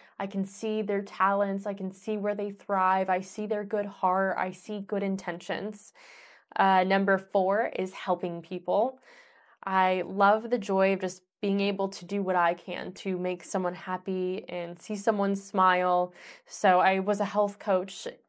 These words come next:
a holistic health coach, and I love just listening to people and hearing their situations and their problems and helping them figure out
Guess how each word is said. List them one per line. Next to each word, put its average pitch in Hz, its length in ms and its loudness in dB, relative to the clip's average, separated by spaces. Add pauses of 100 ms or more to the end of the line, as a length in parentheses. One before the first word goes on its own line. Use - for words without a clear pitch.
a 185 160 0
holistic 220 440 -2
health 185 260 2
coach, 180 340 0
and 180 300 -4
I - 80 -4
love 190 400 2
just 202 220 -8
listening 185 400 -4
to 185 100 -14
people 190 640 0 (320)
and 180 100 -8
hearing 214 300 -4
their 208 100 -4
situations 196 720 -4
and 185 100 -10
their 180 120 -2
problems 185 500 -2
and 190 140 -12
helping 208 340 -4
them 220 220 -6
figure 190 280 -4
out 175 220 0